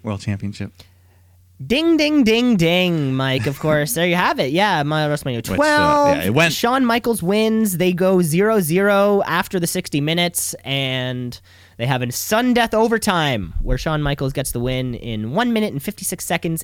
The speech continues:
Speaker 2: into that overtime, making a total runtime of sixty-seven minutes and fifty-six
Speaker 1: Yes.
Speaker 2: seconds.
Speaker 1: And it's a good match. It is a good match. I love Shawn.
Speaker 2: It is a, uh, it is a good match. This match that, uh, just happened, though, for, for the fans at home,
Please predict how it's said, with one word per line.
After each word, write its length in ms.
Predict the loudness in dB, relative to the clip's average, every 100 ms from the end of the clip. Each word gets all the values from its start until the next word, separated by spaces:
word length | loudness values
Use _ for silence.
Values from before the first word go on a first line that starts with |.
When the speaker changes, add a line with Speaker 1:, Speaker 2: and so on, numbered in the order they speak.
| -4
Speaker 2:
into 320 | -2 0 0
that 140 | 0
overtime, 600 | -2 -4 -4 -4 -4 -6 -10 _ _ _
making 220 | -8 -8 -4
a 40 |
total 240 | 0 2
runtime 320 | 2 0 -2 -4
of 120 | -2
sixty-seven 880 | -2 -2 -4 -2 2 2 2 0 2
minutes 440 | 0 -2 -8 -8 -12 -20 -20 -20 -16 -12
and 80 |
fifty-six 360 | -8 -8 -6 -6
Speaker 1:
Yes. 140 | -6
Speaker 2:
seconds. 420 | -6 -8 -10 -16 -12
Speaker 1:
And 160 | -6 -4
it's 120 | -4
a 40 |
good 160 | -2 0
match. 400 | 0 -2 -4 -8
It 80 | -10
is 100 | -8
a 40 |
good 140 | -12 -12
match. 260 | -20 -20 -20 _ _ _ _ _ -12
I 60 |
love 180 | -10 -10
Shawn. 440 | -12 -12 -12 -12 -16 -16 -16 -18 -18 -6
Speaker 2:
It 140 | -2
is 200 | 0 0
a, 240 | 0 0 2
uh, 800 | 2 2 0 0 0 0 0 -2
it 140 | 0 2
is 100 | 2
a 60 |
good 180 | 0 0
match. 400 | 2 0 -2 -6
This 340 | 0 0 0 -2
match 360 | 0 0 -2
that, 160 | 0 2
uh, 140 | 2 0
just 160 | -2
happened, 320 | -4 -2 -2
though, 220 | 2 2 0
for, 400 | 0 0 0 -2
for 120 | -4
the 60 |
fans 320 | -2 0 0 0
at 80 |
home, 380 | 2 4 4 2